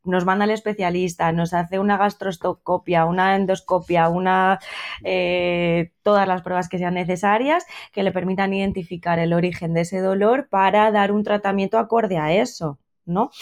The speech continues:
Todo lo demás van a ser parches, va a ser, "Te doy paracetamol para que no te duela la tripa", pero eso no te va a solucionar el problema, simplemente te va a quitar el dolor. Necesito ver cuál es el origen del dolor para que el tratamiento vaya enfocado a esa causa.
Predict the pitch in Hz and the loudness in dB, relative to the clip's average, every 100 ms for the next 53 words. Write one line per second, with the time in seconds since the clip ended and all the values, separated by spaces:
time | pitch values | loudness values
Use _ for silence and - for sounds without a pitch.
0 | - - - 214 220 233 226 220 233 262 | -18 -8 2 4 6 6 4 4 4 2
1 | 254 214 214 214 202 170 160 156 - 240 | 2 0 0 0 -2 0 -2 -2 -2 0
2 | 202 185 180 165 170 175 185 190 196 190 | 0 0 0 0 2 4 2 2 0 0
3 | 190 185 196 214 208 170 160 165 165 180 | -2 -2 0 2 2 0 0 -2 -2 0
4 | 185 180 185 185 202 220 214 185 180 190 | 0 2 0 -2 -2 -2 0 0 0 0
5 | 202 202 190 175 170 160 156 160 156 156 | 0 0 0 0 -2 -2 -4 -2 -2 -2
6 | 151 151 202 208 170 165 175 175 175 175 | -4 0 0 0 -2 -2 -2 -2 -4 -2
7 | 175 170 170 165 180 190 165 160 185 - | -2 -2 -2 -2 0 0 0 2 0 -4
8 | - - 175 175 170 175 180 175 175 175 | -20 -4 -2 -2 -2 -2 -2 -2 -2 -2
9 | 175 175 180 180 175 185 185 190 185 208 | -4 -4 -8 -8 -10 -8 -4 -2 0 2
10 | 233 262 175 170 175 180 175 175 170 165 | 2 2 0 0 0 -4 -6 -4 -2 0
11 | 165 175 175 170 175 170 165 160 170 180 | -2 -2 -2 -2 -4 -6 -10 -4 -2 -2
12 | 208 175 165 165 - 170 170 - 143 | -2 -4 -6 -8 -4 -4 -4 -6 -10